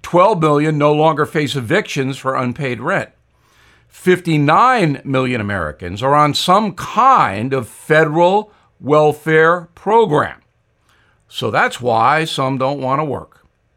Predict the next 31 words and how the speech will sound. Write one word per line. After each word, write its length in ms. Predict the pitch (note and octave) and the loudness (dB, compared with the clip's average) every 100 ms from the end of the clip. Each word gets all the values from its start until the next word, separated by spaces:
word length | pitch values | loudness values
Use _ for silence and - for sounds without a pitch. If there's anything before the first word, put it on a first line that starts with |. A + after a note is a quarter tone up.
| _ _ _ _ _ _ _ _ _ | _ _ _ _ _ _ _ _ _
The 100 | - | -4
Brooklyn 640 | C3 F#3 A3+ G#3+ F#3 E3+ F3 | 2 2 4 2 2 2 2
Nets 600 | G#3+ A#3 - - - - | 2 0 -4 -12 -10 -6
basketball 960 | - F#3+ A#3 - G#3+ - F3+ E3 D#3 | 0 2 0 -2 -4 -2 2 4 2
team 420 | - D3+ D#3 D#3+ | -2 -2 0 0
banning 440 | D3 D#3 F3+ F3 E3+ | 2 2 2 0 -2
point 420 | - F#3 A3+ G#3+ | -4 -2 -2 -4
guard 580 | C3+ G2+ G2 A2 D#3 F3 _ - - _ | -6 -2 0 0 -4 -10 _ -20 -20 _
Kyrie 460 | - D3+ D#3+ F3 F3 | -2 0 2 2 2
Irving 520 | D#3+ G#3 D3 C3 D3 | 4 4 2 -2 -4
for 200 | D3 C3+ | -4 -4
refusing 600 | D3 C#3+ B2 C3 B2+ D3 | -4 -6 -8 -6 -4 -4
to 60 | |
be 140 | D3 D#3 | -4 -4
vaxxed. 640 | F3+ G#3+ - - - - _ _ _ _ _ _ - | -2 -2 -4 -12 -14 -16 _ _ _ _ _ _ -18
The 80 | A#2 | -4
former 420 | C#3+ E3 D#3+ D#3 | 0 2 2 2
Rookie 340 | D#3+ F#3 E3+ | 2 2 2
of 80 | D#3+ | 0
the 60 | C#3 | 0
Year 300 | D#3+ F#3+ D#3+ | 0 2 2
is 100 | A2 | -2
barred 460 | F2 D#3 G3+ F3+ | 0 2 4 2
from 160 | D#3 B2+ | -4 -2
participating 840 | - C3 G#3 G#3 G#3 - A#2+ B2+ | -2 -2 -4 -6 -6 -4 -2 -2
until 300 | C#3 D#3+ D3 | -4 -4 -4
he 140 | D3 | -4
gets 340 | C3+ D3+ G3+ - | -2 -2 -2 -6
the 120 | C3+ | -8
medicine. 540 | G2+ F2+ D#2+ - E2+ | -6 -6 -8 -10 -10
Irving 600 | - C#3 F#3+ D3 G#2 C3+ | -4 0 2 0 -4 -8